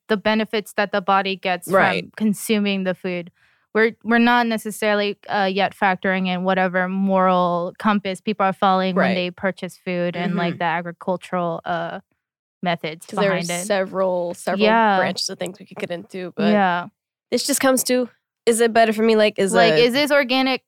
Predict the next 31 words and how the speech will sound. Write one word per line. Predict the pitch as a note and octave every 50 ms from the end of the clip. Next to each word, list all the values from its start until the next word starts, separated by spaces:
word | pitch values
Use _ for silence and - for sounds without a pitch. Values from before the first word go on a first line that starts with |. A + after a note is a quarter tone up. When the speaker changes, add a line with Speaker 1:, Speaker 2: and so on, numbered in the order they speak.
| _
Speaker 1:
carrot | - C4 C4+ B3+ B3+ A#3+ -
gonna | - A#3+ A#3 A#3+ A#3 A3+
make | A3+ A3+ -
me | - A#3+ A3+ A3 A3
see, | G#3+ - - - A#3 A3 A3 A3+ A3 G#3
like, | - - G#3+ G3+ F#3+ F3+ - _ _
past | - A#3 A3+ A3 - -
walls | A3 G3+ F#3+ F#3+ G3+ G#3 G#3+ G#3+ G#3
or | G#3+
something? | G#3+ - A3+ A3 A3+ C4 A3+ A3+
Speaker 2:
<laughs> | C4 B3+ G#3+ - -
Speaker 1:
I | G#3+ B3+
don't | C#4+ D4 C4
know, | C#4 B3 C#4+ C4+ C4 B3+ - - _ _ _ _ _ -
you | A#3+ A#3+
know, | B3 B3 A#3+ B3 B3+ C4+ B3+ - - A3+
Speaker 2:
Right. | A3+ A#3+ A#3 -
Speaker 1:
versus | - B3 A3+
a | A#3 A3
non-organic | A3 G#3+ G#3+ G#3+ G#3+ A3 A3 A3 G3+ A3+ A3 A3 A3 G#3 -
carrot. | - B3 A3+ A3+ A3+ A#3 B3
Speaker 2:
Mm-hmm. | B3+ B3+ A#3+ A3+ G3+ F#3 F3 - _ _ _ _ _ _ -
Speaker 1:
It | B3 A#3+ -
seems, | - - D#4 F4 F4+ F4 D#4 D4 - _ -
uh, | - A#3+ B3 -
so | - - - C#4+ C#4+ D4+
far, | - - D4+ C4 B3+ A3 G#3 F#3 F#3 F#3+ G3 _ _ _ _ _ _ _ _
no, | A3 A3+ A#3 B3 A#3+ G#3+ F#3 -
not | F#3 G#3 A3 G#3+ F#3+
necessarily. | G#3 G#3+ - - G#3 - - G3 E3 D3 D#3 - - - - F3 _
Speaker 2:
<sighs> | _